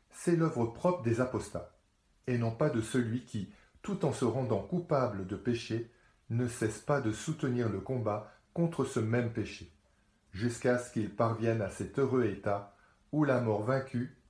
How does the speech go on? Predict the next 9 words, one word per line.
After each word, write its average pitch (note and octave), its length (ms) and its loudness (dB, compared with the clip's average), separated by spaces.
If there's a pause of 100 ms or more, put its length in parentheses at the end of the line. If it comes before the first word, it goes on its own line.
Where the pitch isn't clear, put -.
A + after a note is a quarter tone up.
(120)
ne A#2 140 0
pourra A2+ 400 0
plus D#3+ 180 -2
continuer A#2 540 -2
la G#2 140 0
lutte. E2 440 -12 (920)
Dans G#2+ 120 0
ce - 160 -2
combat, A2+ 580 -2